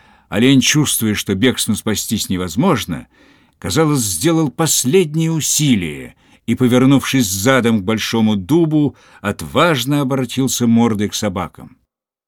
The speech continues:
Первые, что на него напали, взлетели на воздух с распоротыми животами.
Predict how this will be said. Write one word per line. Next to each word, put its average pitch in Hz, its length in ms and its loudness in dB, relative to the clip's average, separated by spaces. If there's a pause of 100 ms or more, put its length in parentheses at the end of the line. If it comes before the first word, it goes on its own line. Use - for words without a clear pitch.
(420)
Первые, 120 380 2
что - 160 -2
на 110 100 4
него 113 240 4
напали, 123 420 0
взлетели 107 640 0
на 113 160 2
воздух 113 480 -2
с - 100 -8
распоротыми 107 680 -2
животами. 107 680 -6